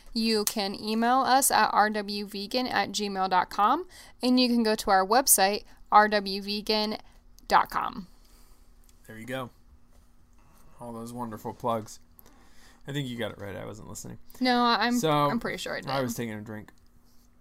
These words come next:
Speaker 2: So, the left continues to rally around the idea that Trump, his supporters, America, God, everything is racist.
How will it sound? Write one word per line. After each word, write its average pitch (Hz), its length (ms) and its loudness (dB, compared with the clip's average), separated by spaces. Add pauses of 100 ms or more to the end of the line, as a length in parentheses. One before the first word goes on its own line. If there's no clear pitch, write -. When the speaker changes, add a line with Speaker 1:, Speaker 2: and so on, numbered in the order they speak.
(380)
Speaker 2:
So, 208 320 6
the 170 180 -4
left 262 300 0
continues 196 460 -2
to 165 100 -2
rally 139 260 2
around 123 260 -4
the 120 60 -6
idea 117 320 -6
that 113 140 -8
Trump, 170 480 0
his 120 180 -8
supporters, 160 1080 -2
America, 139 1040 0 (960)
God, 147 540 4 (260)
everything 147 500 -4
is 117 140 -8
racist. 113 580 -8